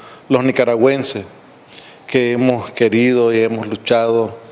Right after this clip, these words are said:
y seguimos en la lucha cívica y pacífica, pero este gobierno no entiende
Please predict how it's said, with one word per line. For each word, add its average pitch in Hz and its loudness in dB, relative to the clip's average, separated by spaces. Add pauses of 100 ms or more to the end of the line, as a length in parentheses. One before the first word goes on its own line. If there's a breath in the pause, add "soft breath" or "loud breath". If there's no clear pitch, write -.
(160)
y 113 -4
seguimos 113 0
en 104 -4
la 104 -4
lucha 110 -2 (380 loud breath)
cívica 127 0
y 117 0
pacífica, 110 -4 (840 loud breath)
pero 113 2
este 113 0
gobierno 117 0
no 120 -2
entiende 113 -2